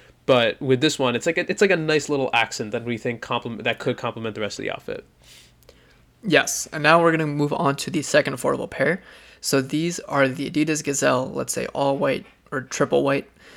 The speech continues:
Speaker 2: So these usually go for around fifty dollars, and this is a pair that's, I would say, also insanely affordable too. It's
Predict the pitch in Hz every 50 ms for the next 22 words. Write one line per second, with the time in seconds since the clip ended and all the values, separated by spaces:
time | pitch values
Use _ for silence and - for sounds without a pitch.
0 | - - _ - - - 175 127 127 123 143 147 156 160 170 170 - 175 170 156
1 | 147 - 143 135 131 131 - - 135 - 131 - 123 131 135 147 147 - - -
2 | 139 131 139 147 - 165 156 - 135 - - - 135 131 139 - - - - -
3 | _ _ _ _ - - 127 - - - - - _ _ _ _ _ _ _ _
4 | _ _ - _ _ _ 151 160 170 160 - - - 135 127 127 131 127 147 -
5 | - - - 143 131 - - - 131 135 143 143 143 139 - - 117 131 131 127
6 | 135 127 127 - - 139 139 160 180 - _ _ _ _ _ _ _ _ _ _
7 | _ _ - 143 135 131 - - - - -